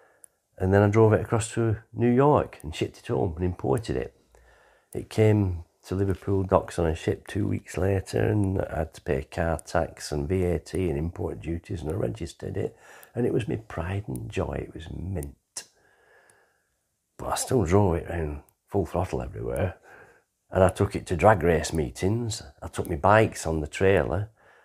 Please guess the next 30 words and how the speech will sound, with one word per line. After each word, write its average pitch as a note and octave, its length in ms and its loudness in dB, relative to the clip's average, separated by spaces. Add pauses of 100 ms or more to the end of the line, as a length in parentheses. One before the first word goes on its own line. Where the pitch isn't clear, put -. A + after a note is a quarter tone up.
(180)
and F#2+ 160 2
I F#2+ 40 2
used F#2+ 200 -2
to D#2 80 -2
drag F#2 340 2
race. D#2+ 380 -4 (1300)
I, G2+ 220 4
oh, F#2+ 160 2
I D#2 140 0 (120)
put F#2 160 -2
an F2 100 2
L F#2 140 4
T F2+ 220 -4
one F2 240 2
high E2 160 2
lift E2 220 -4
camshaft D2+ 540 -8
in D2+ 140 -4
it E2+ 180 -2
and D2+ 120 -6
a D2+ 60 -10
four E2+ 300 -6
barrel E2 260 -2
Holley D#2+ 200 -2
carburetor D2+ 800 -4
and D2+ 220 -2 (460)
bit C#2 140 -8
headers, E2 400 0
manifolds, F2 800 -4
and D2 380 -8